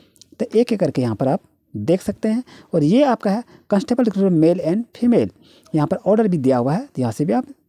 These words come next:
देख सकते हैं। ये पेज नंबर फ़ोर का है। ध्यान रहे, आप अपना नाम को यहाँ से अच्छी तरह से देख कर मिला सकते हैं। ये रहा, आप अच्छी तरह से देखें, ये काजल है,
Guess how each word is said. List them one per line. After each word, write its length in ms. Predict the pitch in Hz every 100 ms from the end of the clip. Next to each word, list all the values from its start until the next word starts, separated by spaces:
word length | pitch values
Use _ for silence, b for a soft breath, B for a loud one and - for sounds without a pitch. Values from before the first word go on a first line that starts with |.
| -
देख 220 | 104 127 -
सकते 280 | 185 -
हैं। 140 | 208 247 B B
ये 60 | 175
पेज 280 | - 233 214
नंबर 260 | 143 165 -
फ़ोर 280 | - 131 117
का 160 | 101 95
है। 200 | 98 92 _ b b b
ध्यान 320 | 113 170 277
रहे, 140 | 254 262
आप 180 | - 156
अपना 200 | 156 285
नाम 240 | 120 120 131
को 120 | 220
यहाँ 140 | 208
से 120 | -
अच्छी 280 | 320 - -
तरह 180 | - 254
से 200 | 247 302 b b b 147
देख 180 | 240
कर 120 | 262 143
मिला 220 | 101 92
सकते 300 | - - 95
हैं। 160 | 92 - _ _ _ _ _ _ - _ 160
ये 120 | 208
रहा, 240 | 185 196 - -
आप 140 | 131
अच्छी 200 | 131 208
तरह 120 | 170
से 140 | 135 120
देखें, 300 | 104 117 208 254 B B B B
ये 100 | 160 -
काजल 260 | 175 208
है, 180 | 190 262